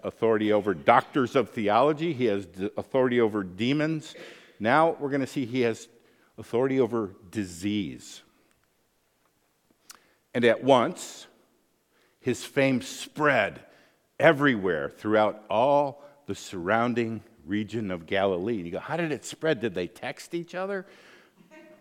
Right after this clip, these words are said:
No. The, uh, they had a, a, an app called Gossip,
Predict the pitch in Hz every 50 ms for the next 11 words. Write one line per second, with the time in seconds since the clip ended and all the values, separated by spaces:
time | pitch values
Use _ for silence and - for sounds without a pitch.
0 | _ _ 104 95 - - - - _ _ _ _ _ - - - - _ _ -
1 | 120 117 120 117 107 - - - - - - _ _ _ - - - - - _
2 | _ - 151 165 165 160 147 139 - 120 120 123 113 80 123 120 123 127 131 120
3 | - - - - 135 113 98 82 80 - 113 98 95 - - - 90 - -